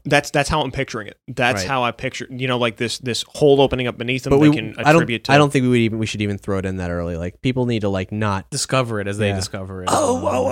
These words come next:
Speaker 4: oh, 'cause I really like this moment of him, of him being, like, total full-on earthbender that they have to fight against.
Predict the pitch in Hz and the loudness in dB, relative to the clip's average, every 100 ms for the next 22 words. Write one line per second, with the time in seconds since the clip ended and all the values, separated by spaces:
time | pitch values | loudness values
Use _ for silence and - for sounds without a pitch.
0 | 240 214 - 240 214 247 269 233 233 214 | -2 -4 0 2 4 4 2 2 2 0
1 | - 185 180 196 185 170 - 170 175 147 | -2 2 4 4 2 0 0 0 2 2
2 | 175 160 147 135 - _ - 170 160 196 | 2 2 -2 -6 -10 _ -4 0 2 4
3 | 165 143 170 165 156 147 - - 165 156 | 2 4 4 4 0 -4 -6 0 2 2
4 | - 170 151 147 131 147 147 156 - 175 | 0 0 0 0 -2 -6 -6 -8 -6 -4
5 | 170 160 143 151 147 156 - 135 147 151 | -2 -2 -4 -2 -2 -4 -6 -6 -4 -4
6 | 170 185 - | -4 -6 -8